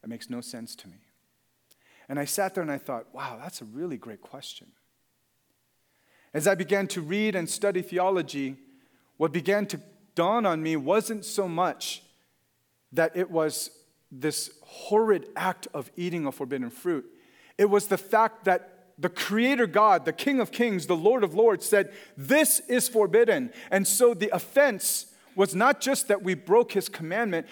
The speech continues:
but that we offended the Almighty. In other words, if I call a man on the street, "You idiot," we might get in an argument, maybe in a little scuffle. If I call a king, "You idiot," I will die. <laughs>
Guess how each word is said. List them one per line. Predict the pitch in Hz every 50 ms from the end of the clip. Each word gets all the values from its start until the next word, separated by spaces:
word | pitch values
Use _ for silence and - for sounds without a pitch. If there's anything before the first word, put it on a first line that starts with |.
| - - _
but | - 190 -
that | - 180 180 - 156
we | 170 165
offended | 147 143 - - - 202 208 214 190 147 147 135 123 - - - _ _ _
the | - 139 139
Almighty. | 123 120 117 120 117 117 107 110 113 131 _ _ _ _ _ _ _ _ _ _ _ _ _ _ _ _ _ _ _ _ _
In | 143 139
other | 151 160 156 147
words, | 123 127 117 110 117 - - - - _ _ _ _ _ _ _ _ _ _ _ _ -
if | - -
I | 160 180 190
call | - - - 190 180 180
a | 165
man | 151 151 156 156 156
on | 147 139
the | 131 127
street, | - - - 143 123 131
"You | 127 127
idiot," | - 143 131 123 113 104 110 - _ -
we | 131 147
might | 156 151 143 -
get | 143
in | 127 127
an | 123
argument, | 123 127 127 120 127 123
maybe | 120 127 127 127
in | 131 117
a | 113 110
little | 120 110 104
scuffle. | - - - 110 - - - - - _ _ _ _ _ _ _ _ _ _ _ _ -
If | - - 214
I | 202 240
call | 240 - - - 196 185 180 185 -
a | - 139
king, | - - - - 185 175 156 123 107 98 - - _ _ _ _
"You | 131 131 143 139 135 - -
idiot," | 175 170 165 151 127 104 98 - - _ _ _ _ _ _ _ _ _ _ _ _ _
I | 131 131
will | 123 117
die. | 95 - 101 101 - - -
<laughs> | -